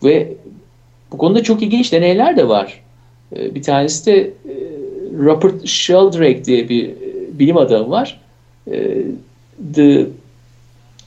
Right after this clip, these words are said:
arkadan izlenildiğini, e, denekleri işte biliyorsun iki gruba ayırıyorlar. Bir tanesini arkadan izliyorlar, bir tanesini izlemiyorlar gibi. E,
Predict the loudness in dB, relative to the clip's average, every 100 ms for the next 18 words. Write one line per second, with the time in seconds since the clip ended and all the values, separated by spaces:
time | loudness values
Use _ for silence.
0 | _ 2 2 2 0 2 2 0 0 0
1 | 0 -4 -4 -2 -2 -4 -10 _ _ _
2 | _ _ -20 -20 -20 -20 -20 -20 -20 -20
3 | -20 _ -4 2 4 4 2 2 2 2
4 | 0 0 -8 -2 2 2 0 -6 0 4
5 | 4 4 4 2 0 -4 -4 -6 -6 -4
6 | -4 -4 -4 -4 0 0 0 0 0 2
7 | 2 2 0 0 0 -2 -4 -4 -2 0
8 | 0 0 0 -2 0 0 -2 -16 -20 -20
9 | _ -4 -2 0 -2